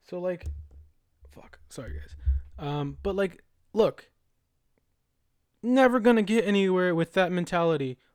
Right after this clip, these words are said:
on TikTok. It's a bunch of young, I guess, uninformed people that just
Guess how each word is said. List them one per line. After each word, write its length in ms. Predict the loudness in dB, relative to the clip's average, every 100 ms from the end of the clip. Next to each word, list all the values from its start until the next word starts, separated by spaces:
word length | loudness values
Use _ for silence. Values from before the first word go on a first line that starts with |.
| -8
on 140 | -6
TikTok. 400 | -6 -8 -12 -14 -14
It's 120 | -10
a 60 | -6
bunch 300 | -6 -6 -6
of 160 | -8 -14 _ _ _ _ _ _ _ _
young, 480 | -6 -4 -4 -6 -8 -14 _ _ _ _ -12
I 120 | -8
guess, 460 | -2 0 -2 -10 -20 _ -6
uninformed 680 | 0 0 0 -2 -4 -4
people 300 | -4 -4 -4
that 200 | -2 -4
just 380 | -4 -4 -4 -12